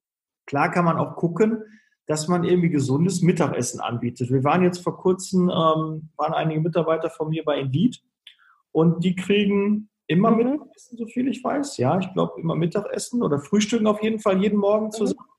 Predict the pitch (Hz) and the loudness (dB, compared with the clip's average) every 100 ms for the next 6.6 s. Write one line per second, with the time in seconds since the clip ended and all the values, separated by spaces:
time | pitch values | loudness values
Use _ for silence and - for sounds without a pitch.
0 | _ _ _ - 156 160 160 160 151 175 | _ _ _ -6 0 0 0 -4 -4 -6
1 | 175 180 180 165 160 165 165 165 151 151 | -4 0 2 4 2 0 0 0 0 2
2 | 202 - - 190 196 180 170 165 165 160 | 0 -2 0 0 2 -2 0 0 0 -2
3 | 156 170 143 131 139 180 247 - - _ | -6 -4 0 2 2 2 -2 -10 -20 _
4 | - 151 170 180 233 349 - - 151 165 | -8 -2 2 2 0 -2 -14 -6 -2 -2
5 | 165 180 214 277 - _ - _ _ - | -2 -2 -2 -2 -8 _ -20 _ _ -2
6 | 170 175 175 175 175 | 0 2 2 0 -4